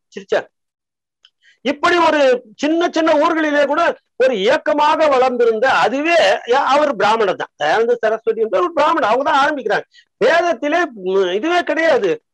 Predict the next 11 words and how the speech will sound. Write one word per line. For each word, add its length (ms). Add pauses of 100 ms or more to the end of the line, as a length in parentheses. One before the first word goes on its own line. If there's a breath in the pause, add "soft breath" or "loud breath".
(120)
குரு 240
வழிபாடே 520
கிடையாது, 420
கோயிலே 400
கிடையாது, 460
நீங்க 260
ஏன் 80
அதுல 480
போறீங்கன்னு 600 (200)
திட்ட, 680 (280 soft breath)
திட்டி 580